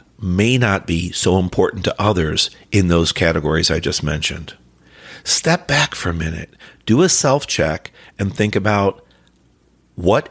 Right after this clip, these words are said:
is truly important to this company. What is truly important to my peers, my team members?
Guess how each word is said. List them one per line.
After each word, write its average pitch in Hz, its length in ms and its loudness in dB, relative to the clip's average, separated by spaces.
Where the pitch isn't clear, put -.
is 127 160 -2
truly 123 340 2
important 107 580 -2
to - 100 -4
this 95 200 2
company. - 640 -4
What 92 260 2
is 95 100 0
truly 95 280 2
important 92 460 0
to - 80 -6
my 85 180 -2
peers, - 560 0
my 85 100 -2
team 98 260 0
members? 135 520 -2